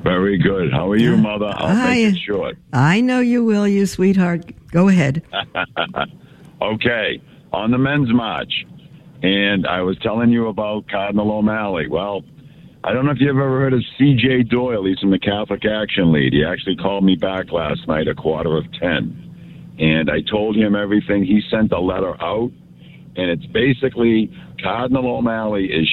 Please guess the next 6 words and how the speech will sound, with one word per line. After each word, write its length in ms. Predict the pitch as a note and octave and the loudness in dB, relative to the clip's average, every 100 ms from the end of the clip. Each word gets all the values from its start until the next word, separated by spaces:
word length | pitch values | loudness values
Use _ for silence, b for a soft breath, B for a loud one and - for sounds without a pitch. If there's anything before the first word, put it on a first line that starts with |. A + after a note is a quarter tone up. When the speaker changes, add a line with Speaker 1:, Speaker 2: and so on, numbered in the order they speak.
| - | 0
Speaker 1:
shutting 400 | G2 G#2 G2+ - | 0 2 2 0
everything 680 | G2 A2+ A2+ B2+ - A#2+ A#2+ | -2 2 4 2 2 2 4
down 420 | A2 G#2+ A2 G#2+ | 2 -2 -2 -2
concerning 680 | G2+ F2 D#2+ - G2+ G#2+ G#2+ | -2 -2 -2 0 2 4 2
this 220 | G2 - | 0 -2
march. 540 | F2+ F2 C#2 G1+ - | -2 -2 -4 -4 -6